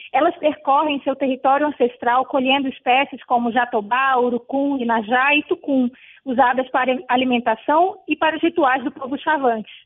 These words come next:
Começaram a se organizar para essa atividade em dois mil e onze, com apenas dezesseis mulheres, que conseguiram coletar trinta quilos de sementes nativas naquela época. Depois de oito anos, ampliaram seu conhecimento, dominaram a etnomatemática,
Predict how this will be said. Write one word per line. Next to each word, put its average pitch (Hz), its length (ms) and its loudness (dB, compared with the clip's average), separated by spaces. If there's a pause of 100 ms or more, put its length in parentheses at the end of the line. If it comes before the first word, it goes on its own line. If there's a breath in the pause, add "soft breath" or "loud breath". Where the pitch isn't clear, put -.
(360 soft breath)
Começaram 294 520 2
a 339 40 -2
se 339 100 0
organizar 277 480 0
para 262 260 2
essa 247 180 -2
atividade 254 580 -4
em 262 80 -2
dois 254 200 4
mil 311 200 2
e 330 100 6
onze, 285 360 0
com 254 140 0
apenas 269 380 0
dezesseis 277 520 -2
mulheres, 247 460 2 (380 soft breath)
que 302 100 -6
conseguiram 285 540 0
coletar 269 640 0
trinta 392 340 2
quilos 285 360 -2
de 247 140 -8
sementes 254 500 -2
nativas 262 520 -2
naquela 302 460 2
época. 208 400 -4 (420 soft breath)
Depois 269 380 2
de 262 120 0
oito 311 340 2
anos, 269 340 0
ampliaram 277 600 0
seu 330 140 2
conhecimento, 285 760 -2 (260 soft breath)
dominaram 320 640 2
a 302 160 2
etnomatemática, 277 1120 -2